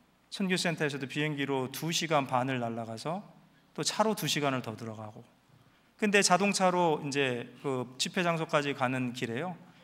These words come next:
양쪽이 다 밀밭입니다. 두 시간을 가는데 길은 똑바른데요. 그럼 밀밭이 얼마나 커요? 그 펀잡주가 남한의 절반인데요, 인도 전체를 먹여 살린답니다. 그래서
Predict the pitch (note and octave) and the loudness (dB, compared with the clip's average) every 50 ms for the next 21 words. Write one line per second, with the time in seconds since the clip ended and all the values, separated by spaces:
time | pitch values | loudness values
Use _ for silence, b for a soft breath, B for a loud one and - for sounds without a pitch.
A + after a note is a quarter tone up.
0 | b b - D3 D3+ F3+ F#3 - A3 G3+ G3+ G3 - - G3 F3 A3 A#3 G#3+ G3+ | b b 4 4 4 4 4 2 2 0 2 0 2 2 4 6 6 8 6 6
1 | - - - D3 C3+ B2+ B2 A#2 A2 - - - G3 G#3+ A3 - B3+ A#3 G#3+ G#3 | 4 4 -2 -2 -4 -4 -6 -8 -10 -10 -6 0 2 6 6 8 10 10 10 8
2 | G3 - B2 A#2 A#2+ A2+ A2 A#2 A2+ - - G3 G#3 A3 G3+ - G#2 F#2+ - - | 8 4 2 0 -2 -4 -6 -8 -6 0 2 4 4 4 2 2 0 0 4 8
3 | A3+ G3 F3+ D#3+ C#3 A#2+ A#2 A2 A#2+ - - - - _ _ _ b b b b | 8 8 8 6 0 -2 -6 -8 -10 -14 -20 -20 -20 _ _ _ b b b b
4 | b b b b b b b b b b - F#3+ F#3 E3 F#3 F3 F#3 F3+ D#3+ - | b b b b b b b b b b -2 -2 2 4 4 6 6 6 6 4
5 | D3 C#3+ C#3+ C#3 C3 B2+ B2+ - C3 B2+ D3 G3 G3+ - - - F3 - F#3+ F#3+ | 2 2 2 2 2 0 -2 -2 -4 -4 -4 -6 -10 -10 -8 -6 0 2 2 4
6 | F#3 F#3+ E3+ - E3+ D#3+ E3 D#3+ D#3 D3 - - C3+ C#3 D#3+ E3+ E3+ E3+ E3 D3 | 4 0 0 0 0 4 6 6 6 6 6 6 6 6 8 6 6 4 4 2
7 | - C#3+ C#3 C#3+ E3 D#3 C#3+ B2+ A#2+ A2+ A#2+ B2+ D#3 F3 E3 E3 E3+ D#3+ E3+ D#3+ | 2 2 4 6 4 4 4 2 -2 -4 -6 -6 -6 -6 -6 -6 -6 -4 -4 -4
8 | - - E3 G3 - - G#3 G3 F3 C#3 B2+ B2+ B2+ B2 B2+ A#2 A#2 A2+ A2 A#2 | -2 0 0 0 2 0 0 0 0 0 0 -2 -2 -4 -6 -8 -8 -8 -12 -12
9 | A#2 A2+ A2 - - - _ _ _ _ _ _ _ _ _ _ _ _ b b | -14 -14 -14 -16 -20 -20 _ _ _ _ _ _ _ _ _ _ _ _ b b
10 | b b b b b b b b - F3+ F3+ E3+ F3+ E3+ D#3+ | b b b b b b b b 0 0 2 2 4 2 2